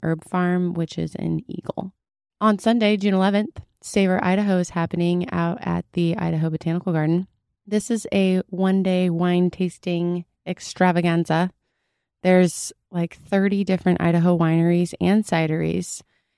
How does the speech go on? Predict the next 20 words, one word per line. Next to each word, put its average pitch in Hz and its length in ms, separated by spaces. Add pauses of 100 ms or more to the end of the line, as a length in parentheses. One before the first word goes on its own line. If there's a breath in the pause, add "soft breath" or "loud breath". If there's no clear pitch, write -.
(240)
and, 170 680
um, 165 680
you 185 100
can 185 120
bring 175 160
your 180 100
own 170 160
little 170 160
picnic 196 420
in, 254 440
or 190 180
they 185 100
also 180 260
have 185 440
these 175 400 (140)
cute 185 260
charcuterie 185 640
boards 202 360
you 202 80
can, 185 320